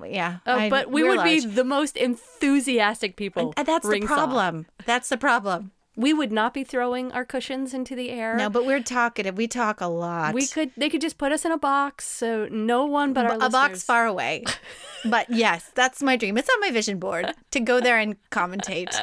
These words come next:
Speaker 2: I think
Speaker 1: Oh,
Speaker 2: first we need
Speaker 1: Lord
Speaker 2: to learn,
Speaker 1: help us.
Speaker 2: we need to learn a little bit more about the Kimarite. But, you know, we're on our way and we can hold on to a vision. <laughs> Okay, one story about Murray Johnson,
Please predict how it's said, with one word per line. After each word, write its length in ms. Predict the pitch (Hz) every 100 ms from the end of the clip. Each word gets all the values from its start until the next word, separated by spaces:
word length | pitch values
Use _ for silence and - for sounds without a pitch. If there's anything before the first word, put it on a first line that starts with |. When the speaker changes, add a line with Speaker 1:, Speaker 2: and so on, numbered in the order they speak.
| - - _ _ - 587 - -
Speaker 2:
I 100 | -
think 120 | 277 247
Speaker 1:
Oh, 160 | 247
Speaker 2:
first 280 | 285 311 311
we 140 | 285
need 120 | 269 247
Speaker 1:
Lord 200 | 254 254
Speaker 2:
to 60 |
learn, 80 | 240
Speaker 1:
help 240 | 254 254
us. 220 | 220 196 233
Speaker 2:
we 80 | 262
need 160 | 302
to 80 | 269
learn 180 | 262 247
a 60 |
little 240 | 240 240 262
bit 160 | 277
more 260 | 240 233 233
about 200 | 220 214
the 60 | -
Kimarite. 1120 | 240 226 214 208 - 202 185 190 190 185 190 - -
But, 200 | 294 285
you 120 | 381
know, 300 | 381 403 427
we're 160 | - 294
on 180 | 294 311
our 160 | 339
way 380 | 339 311 311 320 -
and 200 | 262 262
we 140 | 285
can 140 | 269 247
hold 340 | - 262 254
on 160 | 247 240
to 140 | 240
a 40 | 220
vision. 440 | 190 185 180 151 -
<laughs> 40 | - - - -
Okay, 340 | 269 277 277 220 -
one 200 | 220 254 330
story 580 | - 247 190 202 269 -
about 680 | 196 175 190 190 180 202 294
Murray 360 | 220 226 226 220
Johnson, 840 | 175 214 269 359 - 131 143 220